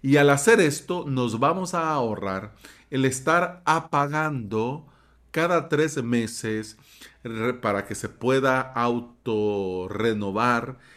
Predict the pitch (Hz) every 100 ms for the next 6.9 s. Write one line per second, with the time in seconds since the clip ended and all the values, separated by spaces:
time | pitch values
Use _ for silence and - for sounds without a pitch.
0 | _ 113 107 120 120 131 117 135 139 143
1 | - _ _ - - 147 139 120 123 127
2 | 117 135 127 120 120 - 143 139 147 143
3 | - - _ 117 113 110 107 123 101 -
4 | _ 110 - 117 120 110 107 - 165 165
5 | 151 143 131 107 113 113 - 104 107 107
6 | 107 107 107 101 98 107 95 107